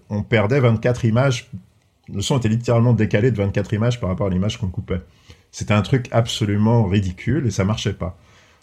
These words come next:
Donc déjà, tout seul, moi, quand j'étais, j'avais dix ans, onze ans, je, je me posais le problème de savoir comment synchroniser du son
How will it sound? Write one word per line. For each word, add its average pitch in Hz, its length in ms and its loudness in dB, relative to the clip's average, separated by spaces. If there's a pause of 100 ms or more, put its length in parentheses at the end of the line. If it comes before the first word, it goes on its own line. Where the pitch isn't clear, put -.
(120)
Donc 120 280 2
déjà, 123 380 6
tout 175 140 -4
seul, 156 340 0
moi, 113 180 2
quand 107 120 0
j'étais, 90 300 -6
j'avais 90 220 -4
dix 98 400 -2
ans, 165 140 2
onze 104 280 2
ans, 190 180 2
je, 95 280 -2
je - 340 -8
me 98 80 0
posais 110 240 2
le 120 60 0
problème 123 280 2
de 110 60 0
savoir 123 300 0
comment 120 180 2
synchroniser 110 560 2
du 95 140 -4
son 151 280 -6